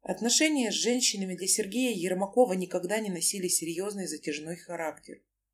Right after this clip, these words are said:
И никогда ранее он не задумывался о браке.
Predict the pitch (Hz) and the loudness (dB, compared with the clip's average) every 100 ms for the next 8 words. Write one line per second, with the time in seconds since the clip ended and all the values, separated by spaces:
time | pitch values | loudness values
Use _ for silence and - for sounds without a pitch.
0 | _ _ _ 202 214 208 202 190 180 170 | _ _ _ -2 -2 -2 0 2 2 2
1 | 202 226 196 151 - _ _ _ 190 240 | 2 0 -2 -8 -14 _ _ _ 2 2
2 | 226 170 156 170 196 180 165 - 180 165 | 2 0 0 0 -2 -4 -2 -2 -2 -4
3 | 156 143 - 143 | -6 -6 -10 -18